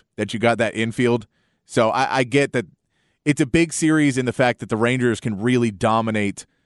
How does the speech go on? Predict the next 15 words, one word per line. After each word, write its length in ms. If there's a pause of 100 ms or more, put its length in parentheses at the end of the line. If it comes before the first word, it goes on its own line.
(300)
s-, 160
uh, 260
really 260
push 260
their 160
own 300
narrative 440
and 140
dominate 480
the, 320
the 160
A 80
L, 220 (100)
uh, 320 (380)
Central 440